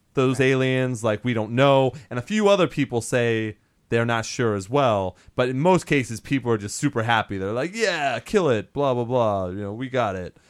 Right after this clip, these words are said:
Speaker 1: Uh, and then they have a s-, the Magneto Day celebration, uh, later on, on,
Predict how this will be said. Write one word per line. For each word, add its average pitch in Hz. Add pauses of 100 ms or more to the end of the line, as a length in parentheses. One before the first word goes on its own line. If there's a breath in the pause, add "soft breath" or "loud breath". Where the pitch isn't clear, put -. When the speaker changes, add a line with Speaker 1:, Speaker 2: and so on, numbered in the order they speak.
(240 soft breath)
Speaker 1:
Uh, 107
and 123
then 131 (220 soft breath)
they 131
have 131
a 123
s-, - (100)
the 117
Magneto 135
Day 95 (180)
celebration, 101 (460)
uh, 110
later 120
on, 107
on, 98